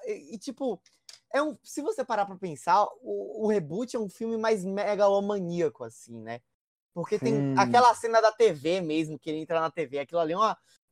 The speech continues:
Speaker 1: porra, mas, tipo
Speaker 2: Aquilo ali é total anos dois mil, tá ligado?
Speaker 1: É, aquilo ali é to-, to-, total anos dois mil, mas, tipo, cara,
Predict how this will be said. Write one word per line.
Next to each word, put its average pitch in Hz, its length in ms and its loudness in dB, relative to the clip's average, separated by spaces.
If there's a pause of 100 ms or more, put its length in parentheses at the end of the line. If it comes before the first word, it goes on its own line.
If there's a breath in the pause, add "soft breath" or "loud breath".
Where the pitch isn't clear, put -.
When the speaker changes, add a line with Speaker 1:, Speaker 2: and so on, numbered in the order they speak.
(100)
Speaker 1:
porra, 165 340 2 (280)
mas, 170 760 0 (160)
tipo 208 440 2
Speaker 2:
Aquilo 277 260 4
ali 254 120 8
é 254 80 6
total 226 560 8
anos 175 220 0
dois 110 160 0
mil, 98 240 -10 (160)
tá 101 100 -4
ligado? 92 360 -6 (100)
Speaker 1:
É, 202 220 4
aquilo 190 240 2
ali 185 100 6
é 196 60 6
to-, 208 180 2 (100)
to-, - 140 0
total 226 240 0
anos 269 160 0
dois 247 140 -2
mil, 175 140 -4
mas, 208 140 -8
tipo, 220 280 -14
cara, 170 380 8